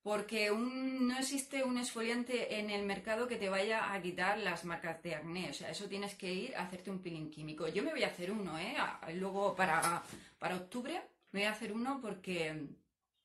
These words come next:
quiero un poco lo que es, eh, ya las, eh, ya prácticamente no tengo, eh, se está igualando lo que es la zona rosita del láser y ahora lo que quiero es hacerme un peeling químico,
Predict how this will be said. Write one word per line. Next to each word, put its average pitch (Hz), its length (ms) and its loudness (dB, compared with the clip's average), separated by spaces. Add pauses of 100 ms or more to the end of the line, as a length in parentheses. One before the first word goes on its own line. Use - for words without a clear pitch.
(380)
quiero 208 300 0
un 196 160 -2
poco 214 360 0
lo 196 200 0
que 175 260 0
es, 190 200 -2
eh, 175 200 -2
ya 185 240 6
las, 175 480 -2
eh, - 580 -12
ya 196 120 2
prácticamente 190 760 0
no 180 240 -2
tengo, 175 680 -2 (540)
eh, 185 140 -2
se - 220 0
está 208 200 0
igualando 214 640 2
lo 208 140 -2
que 190 60 0
es 190 180 -4
la 175 240 -2
zona 170 640 -4
rosita 185 440 -4
del 165 220 -2
láser 185 400 -2
y 185 160 0
ahora 190 180 4
lo 202 140 0
que 175 140 -4
quiero 226 320 -4
es 185 160 -4
hacerme 180 260 -4
un 170 120 -4
peeling 165 280 -4
químico, 202 400 -4